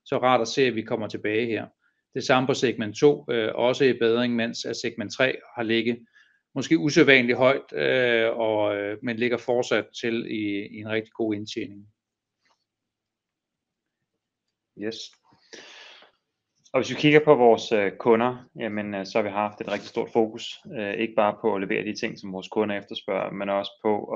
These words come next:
Speaker 2: at, øh, tale lidt med vores kunder omkring, hvordan de ser på, på fremtiden og, og der, og de aktuelle behov. Og en af de ting, som vi har fundet ud af, jamen, det er blandt andet, at, øh, noget af det, som kunderne efterspørger, jamen, det er faktisk i utrolig høj grad,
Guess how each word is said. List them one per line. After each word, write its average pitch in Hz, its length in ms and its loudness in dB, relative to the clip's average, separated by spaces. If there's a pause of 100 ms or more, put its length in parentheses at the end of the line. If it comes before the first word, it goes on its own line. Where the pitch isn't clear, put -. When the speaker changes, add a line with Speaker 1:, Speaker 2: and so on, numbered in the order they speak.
Speaker 2:
at, 98 380 -8
øh, 92 140 -8
tale 127 200 4
lidt 110 160 0
med 101 120 -6
vores 95 160 -6
kunder 104 280 0
omkring, 101 420 -6
hvordan 95 240 -4
de - 180 -10
ser 101 160 -2
på, - 440 -4
på 101 160 -10
fremtiden 95 640 -6
og, 95 240 -4
og - 200 -10
der, 90 200 -4
og 90 160 -14
de 92 100 -8
aktuelle - 360 -6 (200)
behov. 90 400 0 (760)
Og 123 80 4
en 127 100 6
af 123 60 8
de 120 60 -2
ting, 120 220 2
som 110 160 2
vi 101 60 2
har 95 60 2
fundet 107 220 0
ud 110 120 2
af, 98 280 2
jamen, 92 200 -4
det 101 100 -4
er 95 140 0
blandt 92 220 -4
andet, 107 380 -2 (100)
at, 95 200 -6 (120)
øh, 90 280 -2
noget 98 140 -2
af 101 60 -2
det, 92 120 -4
som 95 220 -10
kunderne 101 340 -2
efterspørger, 101 580 -4 (500)
jamen, 90 140 -10
det 107 60 -2
er 101 40 0
faktisk 98 400 -2
i 92 300 -6
utrolig 107 400 -2
høj 98 180 0
grad, 95 280 0